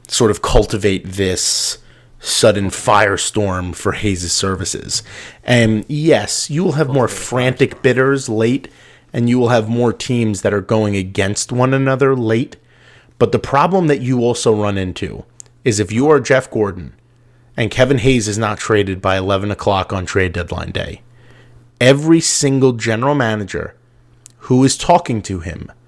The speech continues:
Speaker 1: knows he needs to be traded in the next four hours, and that's more than likely reflective in their offers. Remember that when they finally pulled the Ryan McDonagh trade, I,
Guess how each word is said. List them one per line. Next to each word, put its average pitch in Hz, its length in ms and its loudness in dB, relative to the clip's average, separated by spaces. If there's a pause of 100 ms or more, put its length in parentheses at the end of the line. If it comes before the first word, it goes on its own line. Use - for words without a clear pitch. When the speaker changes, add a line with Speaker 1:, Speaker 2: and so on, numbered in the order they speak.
(260)
Speaker 1:
knows 120 840 2 (100)
he 147 200 2
needs 143 260 2
to 131 60 -8
be 131 100 0
traded 113 460 0
in 90 80 -6
the 95 80 -4
next 104 320 -2
four 107 200 2
hours, 107 520 0 (500)
and 120 160 2
that's 120 160 2
more 120 160 2
than 110 160 0
likely 104 280 0
reflective 92 520 -4
in 92 80 -4
their 87 220 -6
offers. - 500 -10 (1300)
Remember 143 440 4
that 120 280 0 (260)
when 123 300 0
they 120 120 2
finally 139 480 2
pulled 120 640 0 (160)
the 107 180 -4
Ryan 107 400 -2
McDonagh 110 360 -2
trade, 147 500 2 (1600)
I, 113 120 4